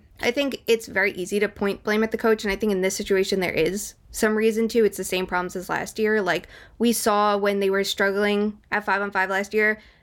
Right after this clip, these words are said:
and they weren't really grasping onto the coach's system. Like, barely anything was adjusted to really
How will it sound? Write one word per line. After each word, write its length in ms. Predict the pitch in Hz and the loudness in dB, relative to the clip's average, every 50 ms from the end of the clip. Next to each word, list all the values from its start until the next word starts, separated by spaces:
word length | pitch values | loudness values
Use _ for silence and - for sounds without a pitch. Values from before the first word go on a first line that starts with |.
| _ _ _ | _ _ _
and 220 | - 208 202 196 202 | -2 0 2 4 4
they 80 | 196 | 2
weren't 280 | 196 185 202 202 202 - | 2 4 2 0 0 0
really 180 | 214 208 202 | 0 0 0
grasping 420 | 190 - 196 160 196 208 - 208 202 | 0 0 -2 -2 -2 -2 -4 -2 -2
onto 220 | 196 202 202 208 | -2 -2 -2 -4
the 60 | 196 | -4
coach's 280 | - 208 196 185 214 196 | -2 -2 -2 -2 -4 -6
system. 260 | - 185 - - 214 | -8 -6 -4 -2 0
Like, 180 | 220 208 - - - _ _ | 0 0 0 -2 -8 _ _
barely 420 | - 214 - 214 233 330 415 370 240 | -12 -4 0 0 2 2 2 0 0
anything 360 | - 233 240 226 - 226 220 | 0 -2 -2 0 0 0 0
was 120 | 214 202 | 0 0
adjusted 560 | 202 180 - 190 185 196 - - 175 170 175 - | -2 -2 -2 -2 -2 -2 -4 -4 -4 -4 -4 -4
to 100 | - 196 | -6 -4
really 460 | 185 185 190 202 190 190 185 185 196 | -2 2 2 2 4 4 2 2 0